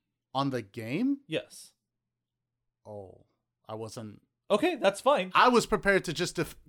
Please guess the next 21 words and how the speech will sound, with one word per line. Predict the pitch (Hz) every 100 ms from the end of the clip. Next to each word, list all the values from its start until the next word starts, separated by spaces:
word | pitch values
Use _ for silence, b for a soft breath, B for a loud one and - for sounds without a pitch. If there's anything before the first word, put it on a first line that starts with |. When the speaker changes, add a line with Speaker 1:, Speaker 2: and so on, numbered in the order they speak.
| 160
Speaker 1:
go | 143 170
against | 151 160 147
whatever | 156 139 131
he | 120
says. | -
Speaker 2:
That's | 156 151 -
perfectly | - 175 214 226
fine. | 220 185 202
I | 156
just | 165
wanted | 180 180
to | 180
make | 175 170
sure | 202 175
that | 147
you | 139 175
didn't | 180 151
have | 160 165 156
Speaker 1:
I | 143 165
could, | 151
Speaker 2:
anything. | 131